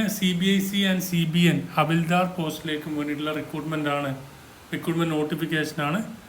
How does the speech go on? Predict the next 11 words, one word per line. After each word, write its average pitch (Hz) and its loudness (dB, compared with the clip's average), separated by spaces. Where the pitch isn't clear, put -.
ഈ 160 2
ഒരു 156 2
എസ് - -4
എസ് - -2
സി 175 0
അവരുടെ 151 0
ഒഫീഷ്യൽ 160 -2
വെബ്സൈറ്റിൽ 156 -6
പ്രസിദ്ധീകരിച്ചത്. 156 -2
അതിൽ 180 6
അപേക്ഷിക്കേണ്ട 185 2